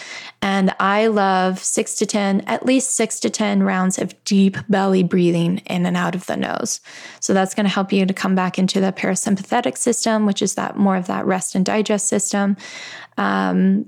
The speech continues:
you can even place your hands onto your belly and feel your belly expand and contract with the breath, because that really helps it to drop in deeper. When we're in a fight or flight response, the breath is very shallow,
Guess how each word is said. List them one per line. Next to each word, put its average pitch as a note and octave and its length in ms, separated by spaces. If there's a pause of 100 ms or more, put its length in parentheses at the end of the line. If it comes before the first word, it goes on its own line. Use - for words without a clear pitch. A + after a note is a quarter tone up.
(320)
you G3+ 140
can G3+ 140
even G3 180
place F#3+ 260
your G3 80
hands G3 300
onto F#3 220
your F#3 80
belly F#3+ 440
and F#3+ 140
feel G3 240
your F#3+ 180
belly F#3 300
expand F#3+ 580
and F#3 100
contract G3 640
with B3 100
the C#4 80
breath, C#4+ 420 (300)
because G#3 220
that - 180
really G3+ 340
helps G3 360
it - 120
to F#3+ 100
drop F3+ 340
in F#3 220
deeper. B3+ 560 (380)
When G3+ 360
we're G#3+ 220
in G#3 220
a G3+ 60
fight G3 260
or F#3+ 40
flight G3+ 280
response, G#3 420
the F#3+ 60
breath F#3 240
is F#3 160
very F#3 260
shallow, G#3 580